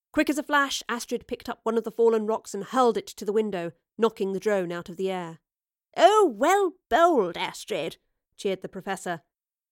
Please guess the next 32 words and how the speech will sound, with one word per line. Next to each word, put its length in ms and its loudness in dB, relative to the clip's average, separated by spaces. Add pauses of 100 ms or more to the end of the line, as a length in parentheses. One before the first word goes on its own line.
(120)
"Missus 220 -2
Camberwell, 640 -2 (240)
would 120 -8
you 100 0
care 260 -4
to, 220 -8
uh, 180 -6 (320)
well, 180 -4 (520)
take 340 -4
care 420 -4
of 160 -12
the 100 -8
last?" 560 -6 (560)
Outside, 580 0
the 140 -12
third 360 -2
drone 240 2
had 160 -10
been 180 -6
waiting 360 -4
to 80 -16
cut 220 -12
short 320 -4
any 180 -4
escape 340 -8
attempt. 400 -14 (760)
It 160 -2
detected 480 -8
movement 520 -6
near 140 2
the 80 -6
door 360 0